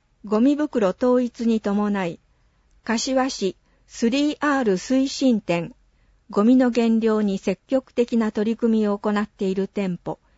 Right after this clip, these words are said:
の一部で、指定可燃ゴミ袋小サイズをレジ袋として販売します。販売価格、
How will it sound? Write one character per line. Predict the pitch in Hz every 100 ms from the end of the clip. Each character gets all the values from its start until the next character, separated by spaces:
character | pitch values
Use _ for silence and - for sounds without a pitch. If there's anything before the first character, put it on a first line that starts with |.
| _
の | 214 226
一 | 202 185 254
部 | 240 196
で、 | 175 - _ _ _ _ _
指 | - -
定 | 269 254 247 _ _ _
可 | - 220
燃 | 262 269 254
ゴ | 220
ミ | 226 247
袋 | 247 - 185 165 - _
小 | - 254 240
サ | 240 240
イ | 190
ズ | 185 170 _ _ -
を | 190 170 _ _ _ -
レ | 208
ジ | 233
袋 | 294 311 262 202
と | 185
し | 175
て | - -
販 | 220 214
売 | 208 190 185
し | -
ま | 165
す。 | 170 _ _ _ _ _ _ _ _ _ _ _ _ _ _ -
販 | 262 277
売 | 262 254 254
価 | 247
格、 | 247 202 - 170